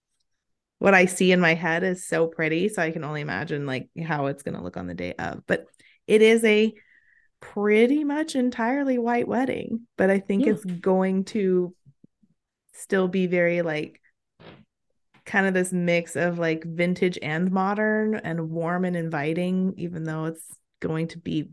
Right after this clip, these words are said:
Speaker 1: there's not gonna be a whole lot of color of anything. It's just, oh, I'm excited.
Speaker 2: It's gonna be great. Yeah, push that envelope and, and help people help themselves.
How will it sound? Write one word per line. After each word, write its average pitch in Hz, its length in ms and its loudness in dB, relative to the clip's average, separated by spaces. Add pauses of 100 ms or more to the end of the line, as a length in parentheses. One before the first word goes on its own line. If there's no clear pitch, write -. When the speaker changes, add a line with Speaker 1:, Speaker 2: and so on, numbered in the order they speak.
Speaker 1:
there's 170 220 2
not 165 260 -2
gonna 170 240 0
be 165 160 -2
a 160 80 0
whole 156 120 -2
lot 151 180 -4
of 156 40 -10
color 165 300 -2
of 156 80 -6
anything. 165 460 -8
It's - 260 -12
just, - 320 -14 (560)
oh, 190 260 -6
I'm 370 140 -2
excited. 214 480 -4 (640)
Speaker 2:
It's - 80 -20
gonna 339 200 -8
be 339 180 -8
great. 349 220 2 (400)
Yeah, 180 160 6
push 359 280 4
that 330 140 8
envelope 208 480 8
and, 131 240 0 (260)
and 123 320 -2
help 214 320 4
people 175 320 0
help 156 280 4
themselves. 123 680 -2